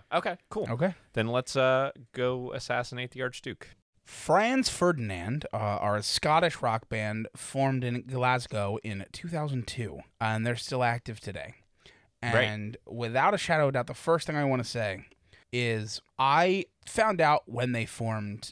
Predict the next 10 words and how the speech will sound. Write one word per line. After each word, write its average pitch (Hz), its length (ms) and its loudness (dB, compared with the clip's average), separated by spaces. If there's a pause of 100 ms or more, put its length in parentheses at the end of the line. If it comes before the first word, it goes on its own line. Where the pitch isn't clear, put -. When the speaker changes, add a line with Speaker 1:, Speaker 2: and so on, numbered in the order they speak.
(100)
Speaker 2:
uh, 104 180 -4
before 117 500 -2
this 113 320 -6
episode, 95 580 -10 (140)
but 113 340 0 (100)
I 131 320 4
had 135 300 0
heard 147 400 0
the 131 140 -6
song, 113 640 -2